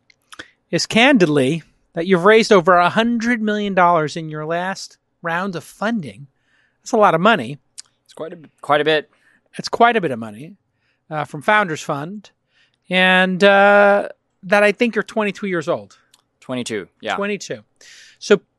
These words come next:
Speaker 1: that's annoying to be young and successful
Speaker 2: <laughs>
Speaker 1: because then every interview starts with your age.
Speaker 2: A little bit.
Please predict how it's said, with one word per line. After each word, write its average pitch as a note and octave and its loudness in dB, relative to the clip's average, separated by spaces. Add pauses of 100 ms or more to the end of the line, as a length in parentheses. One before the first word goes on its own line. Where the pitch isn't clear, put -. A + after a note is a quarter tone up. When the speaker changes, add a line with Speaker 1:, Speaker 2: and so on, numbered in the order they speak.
(480)
Speaker 1:
that's B3 0
annoying F#3+ -2 (220)
to F3 -16
be F3 -8
young E3+ -2
and D#3+ -12
successful E3 -2
Speaker 2:
<laughs> F3 -4
Speaker 1:
because D#3 -6
then F3+ -2
every F#3+ 0
interview E3+ -4
starts F3 -2
with E3+ -10
your D#3+ -2
age. D3+ -6 (540)
Speaker 2:
A B2 -12
little C3 -2
bit. F#2 -8